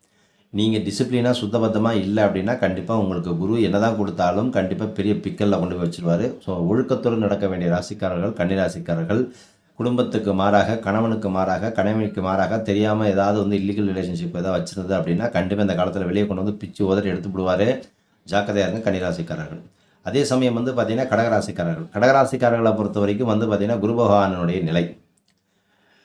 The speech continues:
இந்த கடகராசினுடைய பதினேழாவது, ம், வீட்டுல வந்து அமர்ந்திருக்கக்கூடிய அமைப்பானது, இது வருமானம் தரக்கூடிய வீடு அப்படிங்கிறதுனாலையும், பூர்வீக ராசிகள் இந்த காலகட்டத்தில் வருமானத்தில் அபரிவிதமான உயர்வை கண்டிப்பாக பார்ப்பாங்க.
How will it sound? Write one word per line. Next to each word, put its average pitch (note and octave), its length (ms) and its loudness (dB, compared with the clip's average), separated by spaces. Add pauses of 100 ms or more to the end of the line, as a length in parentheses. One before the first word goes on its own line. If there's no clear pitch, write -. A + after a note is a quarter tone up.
(520)
இந்த A#2 140 -2
கடகராசினுடைய C#3 720 4
பதினேழாவது, C3 640 4 (440)
ம், G2 380 -2
வீட்டுல A#2+ 220 0
வந்து G#2+ 300 6
அமர்ந்திருக்கக்கூடிய G2+ 840 2
அமைப்பானது, G#2+ 720 2 (420)
இது G#2 180 0
வருமானம் C3 460 2
தரக்கூடிய G2+ 440 0
வீடு G#2+ 300 4
அப்படிங்கிறதுனாலையும், G2 880 0 (760)
பூர்வீக D#3 400 4
ராசிகள் B2 320 6
இந்த A#2 140 0
காலகட்டத்தில் A#2+ 720 0
வருமானத்தில் A#2+ 640 4
அபரிவிதமான A2 680 2
உயர்வை G2 320 2
கண்டிப்பாக F2+ 640 0
பார்ப்பாங்க. E2+ 460 -2